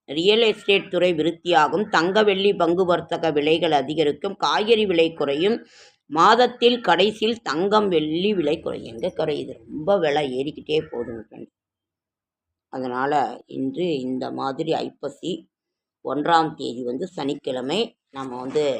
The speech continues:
ஆங்கில மாத பிறப்பாக இருந்தாலும் சரி, தமிழ் மாத பிறப்பாக இருந்தாலும் சரி, அரிசி, பருப்பு, அந்த இதை வாங்கி அரிசி, அன்று குபேர சம்பத்துக்கள் வாங்குறது ரொம்ப, லக்ஷ்மி குபேர பூஜை, தன் திரையோதசி. அதனால அரிசி, பருப்பு,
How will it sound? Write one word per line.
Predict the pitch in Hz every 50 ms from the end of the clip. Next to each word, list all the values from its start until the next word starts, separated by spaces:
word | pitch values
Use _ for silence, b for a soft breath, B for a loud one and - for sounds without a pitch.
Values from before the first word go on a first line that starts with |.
| 113 - _ - -
ஆங்கில | 135 160 170 170 170 160 156
மாத | 143 139 135 123 120
பிறப்பாக | - - 127 123 120 - 127 127 127 120 - _ _ _ _ _ _ _ _ _ -
இருந்தாலும் | 127 131 127 123 127 127 127 127 120 _
சரி, | - 123 156 190 185 _
தமிழ் | - 120 135 151 160 165
மாத | 165 151 143 135 131 120
பிறப்பாக | - - 131 131 - - 127 123 117 120 117
இருந்தாலும் | 117 123 120 127 120 123 123 123 123 123 - -
சரி, | - 110 139 185 214 214 b b b b b b b b _ _
அரிசி, | - 143 143 147 - _ 151 156 160 160
பருப்பு, | - 139 139 139 135 - - - 156 165 170 160 147 131 117 110 - -
அந்த | - - 147 147 139 143 139 131 127 120 120 123 123 117 117 -
இதை | - 139 139 165 165 151
வாங்கி | 135 131 127 135 143 139 170 208 -
அரிசி, | - - 131 131 - _ -
அன்று | - - - 160 170 165 170 143
குபேர | 131 156 156 156 185 202 208 196 196
சம்பத்துக்கள் | - - 165 151 156 151 - - - - 135 131 131
வாங்குறது | 127 127 117 123 147 196 233
ரொம்ப, | 202 151 151 160 165 160 139
லக்ஷ்மி | 139 139 - - 165 156 151
குபேர | 135 156 147 151 147 135 131
பூஜை, | 127 131 127 120 - 165 175
தன் | - 143 139 151 151 147
திரையோதசி. | - 139 131 131 131 127 113 117 113 - _ - - - _ _ _ _ _ _ _ _ _ _ -
அதனால | 139 151 147 139 131 127 127 143 180 233 -
அரிசி, | - - 143 135 - - - 147 151 151 -
பருப்பு, | 127 127 131 131 - 151